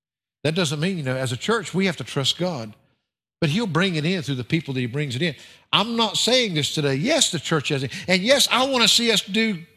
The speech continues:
great things in the work of missions. But God wants to do great things in your life and through your life.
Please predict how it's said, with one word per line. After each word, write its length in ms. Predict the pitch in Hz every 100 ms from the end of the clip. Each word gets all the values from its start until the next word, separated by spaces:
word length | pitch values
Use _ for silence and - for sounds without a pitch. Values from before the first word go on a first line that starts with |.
| _
great 380 | 269 294 302 -
things 300 | 202 170 139
in 80 | 151
the 80 |
work 260 | 143 143 -
of 100 | 123
missions. 760 | 123 101 95 - - - - - _ _ _ _ _ _ _ _ _ _ _ _ _ _ _ _ _ _ _ -
But 100 | 113
God 200 | 156 147
wants 200 | 110 -
to 80 |
do 140 | 104 104
great 280 | 110 117 87
things 640 | 123 113 104 92 - - -
in 160 | 104
your 180 | 113 123
life 400 | 101 - 90 - _ _ _ _ _ _ -
and 100 | 113
through 140 | 139
your 220 | 127 104 95
life. 340 | - -